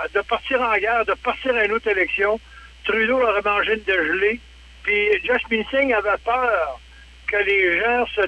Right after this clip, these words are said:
tournent vers les conservateurs ou d'autres allégeances politiques.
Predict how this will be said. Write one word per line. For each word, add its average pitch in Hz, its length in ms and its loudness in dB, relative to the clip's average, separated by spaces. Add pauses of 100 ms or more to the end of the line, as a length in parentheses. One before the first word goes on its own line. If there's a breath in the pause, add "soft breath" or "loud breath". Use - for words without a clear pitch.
(100)
tournent 233 380 2
vers 208 220 0
les 196 80 2
conservateurs 196 840 0
ou 185 120 -4
d'autres 208 520 0 (140)
allégeances 202 460 0
politiques. 220 540 -2